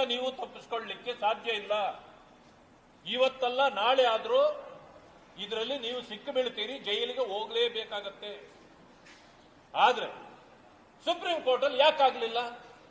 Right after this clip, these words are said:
ಅದಕ್ಕೂ ನಮ್ಮಲ್ಲಿ ಉತ್ತರ ಇದೆ.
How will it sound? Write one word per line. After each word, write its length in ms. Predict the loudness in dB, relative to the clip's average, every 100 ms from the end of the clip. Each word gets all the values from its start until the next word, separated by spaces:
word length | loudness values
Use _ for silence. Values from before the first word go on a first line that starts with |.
| -20 -20 _ _ _ -20 -6 -2
ಅದಕ್ಕೂ 400 | 0 0 0 4
ನಮ್ಮಲ್ಲಿ 340 | 6 4 0
ಉತ್ತರ 240 | -2 -4
ಇದೆ. 420 | -6 -6 -12 -16